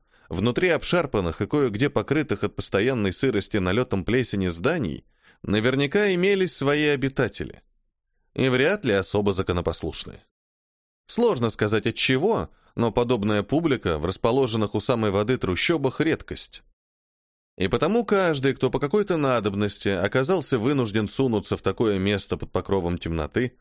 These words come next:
должен был испытывать разумные опасения, если не за свою жизнь, так, по крайней мере, за содержимое кошелька.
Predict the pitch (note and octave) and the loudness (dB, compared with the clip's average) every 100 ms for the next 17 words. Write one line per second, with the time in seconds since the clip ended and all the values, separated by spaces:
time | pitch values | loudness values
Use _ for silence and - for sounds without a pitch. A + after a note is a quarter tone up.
0 | _ _ _ - E2+ D#3 G3 E3 E3+ D#3 | _ _ _ -6 0 2 2 0 0 2
1 | B2+ - D3 C#3 C#3 C3 G#2+ A#2+ B2 F3 | 0 0 -2 0 -2 0 0 2 0 0
2 | D#3+ C#3+ C3 B2+ A#2 D3+ D#3 C#3 C3 A#2+ | 0 0 0 0 0 0 0 0 0 0
3 | A#2+ C3 - B2+ B2 B2+ B2+ B2+ C3 F#3 | 0 0 0 0 2 0 -2 0 0 0
4 | G3+ B2+ A#2+ F2+ D2 B1 - _ _ - | 0 0 0 -2 -4 -10 -14 _ _ -10
5 | - F3+ A3 G3+ D3+ E3+ F#3 C#3+ D#3 D3+ | -4 0 0 2 2 2 2 2 2 0
6 | D3+ D#3+ D#3 G#2 F#2+ F#2+ G2 G2+ A2+ A2+ | -2 0 0 2 0 0 0 -2 -2 -2
7 | D2+ A#1+ | -6 -8